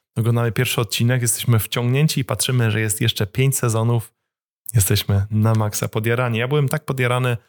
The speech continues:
tym show od Granta, rekrutował ludzi i każdy kolejny odcinek był po prostu lepszy. Było to takie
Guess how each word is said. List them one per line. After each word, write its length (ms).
tym 380
show 280
od 120
Granta, 680
rekrutował 500
ludzi 340
i 40
każdy 300
kolejny 280
odcinek 360
był 100
po 60
prostu 260
lepszy. 320
Było 120
to 100
takie 340